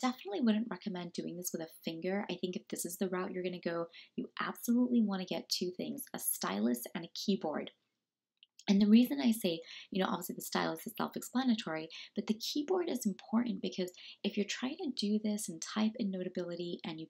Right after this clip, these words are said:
don't have a Bluetooth keyboard, what's going to happen is your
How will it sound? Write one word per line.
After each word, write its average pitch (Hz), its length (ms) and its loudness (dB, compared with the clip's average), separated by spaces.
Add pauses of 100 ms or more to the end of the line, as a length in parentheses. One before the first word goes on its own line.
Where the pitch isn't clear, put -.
don't 214 220 2
have 254 180 -2
a 247 60 4
Bluetooth 202 400 0
keyboard, 185 440 2 (300)
what's 247 160 -4
going 254 240 -2
to 269 60 -2
happen 208 340 0
is 185 220 -2
your 170 120 -2